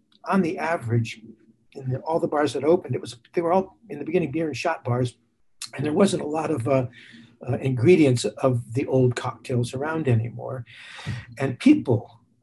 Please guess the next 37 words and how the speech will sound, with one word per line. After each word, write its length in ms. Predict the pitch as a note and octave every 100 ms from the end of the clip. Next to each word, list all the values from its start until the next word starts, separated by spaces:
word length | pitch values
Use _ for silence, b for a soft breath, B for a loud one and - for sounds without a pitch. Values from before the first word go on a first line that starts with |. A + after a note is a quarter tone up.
| _ _
didn't 260 | A3 - -
start 360 | - C#3 B2
schools 520 | - - B3 E3+ B2 -
to 120 | C#3+
teach 340 | - E3+ -
people 260 | D3+ B2 B2+
this 260 | B2 A#2+
trade 440 | - - G3 D3 B2+
because 320 | D3 C#3+ B2+
there 120 | D#3
was 260 | D#3 G#3+ C#3
no 140 | A#2+
trade 340 | A2+ - C3 A#2
anymore. 300 | - - B2+
What 180 | D#3 F3
they 80 | D3
did 240 | B2+ G#3
is 120 | C#3
they 100 | C#3+
invented 420 | C3+ B2 D#3+ C3
shortcuts 720 | A#2+ - F3+ F3 - B2 -
like 160 | C3+ B2+
sour 420 | - C#3 D#3 B2+
mix. 320 | B2 - -
The 80 | -
first 300 | - D3+ -
one 160 | D3+ C#3
was 180 | C3+ B2+
in 140 | B2+
nineteen 320 | C#3 C3+ C3+
thirty-seven. 640 | A#2+ C3 C3 - D#3 B2 B2
It 60 |
was 120 | -
called 220 | - B2 B2
seven 320 | - B2 A#2+
eleven 360 | A#2+ C3+ B2+ A#2
mix. 240 | A#2 -